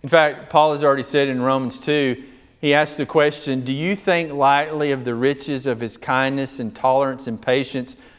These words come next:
not knowing that the kindness of God leads you to repentance?"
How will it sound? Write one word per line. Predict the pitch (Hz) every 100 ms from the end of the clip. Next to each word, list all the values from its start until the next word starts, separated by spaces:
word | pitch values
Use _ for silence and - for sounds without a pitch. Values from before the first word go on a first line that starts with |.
| _
not | 120 131 135 139
knowing | 131 123 131 139 139
that | 127
the | 120
kindness | - 135 127 139 127
of | 120 110
God | 127 127 127
leads | 117 123 127
you | 135
to | 127 139 123
repentance?" | 117 - 127 131 135 131 127 - -